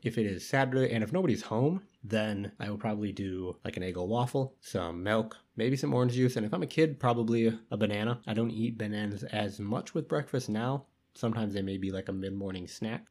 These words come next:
I had bananas a lot growing up as a kid, I think. Eggo waffle with syrup. Also, microwave the syrup to warm it up. Some people don't do that. Some people also keep their syrup in the fridge,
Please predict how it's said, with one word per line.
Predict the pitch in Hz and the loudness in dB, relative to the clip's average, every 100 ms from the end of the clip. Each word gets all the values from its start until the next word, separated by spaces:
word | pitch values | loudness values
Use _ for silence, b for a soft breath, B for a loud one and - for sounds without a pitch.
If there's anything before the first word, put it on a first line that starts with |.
| _ | _
I | - | -4
had | 254 165 | -2 0
bananas | 127 123 110 101 - | 2 2 -2 -6 -6
a | 98 | -4
lot | 95 92 90 - _ | -4 -6 -8 -14 _
growing | - 104 92 | -4 -4 -2
up | 90 | -6
as | 90 | -8
a | 90 | -10
kid, | - 82 | -8 -8
I | |
think. | 82 90 87 _ _ _ | -8 -10 -12 _ _ _
Eggo | 127 131 120 | 0 4 4
waffle | 107 98 - 92 - _ | 2 -2 -4 -6 -8 _
with | - 107 | -8 -8
syrup. | - 92 87 - _ | -6 -6 -6 -10 _
Also, | - 101 98 - - | -6 -2 -4 -6 -6
microwave | 101 107 113 104 | -4 -2 0 0
the | 101 | -2
syrup | 107 104 | -4 -4
to | 104 | -4
warm | 92 92 | -6 -6
it | 92 | -2
up. | - - _ | -4 -4 _
Some | - 117 | -6 -2
people | 143 190 | -2 -2
don't | 135 98 | -2 0
do | 107 | 0
that. | 156 | 0
Some | - | -2
people | 175 - | -4 0
also | 110 107 | -2 -2
keep | 107 107 | -6 -6
their | 104 | -8
syrup | - 110 110 | -6 -6 -4
in | 98 | -6
the | - | -8
fridge, | - 135 180 175 | -2 0 0 -4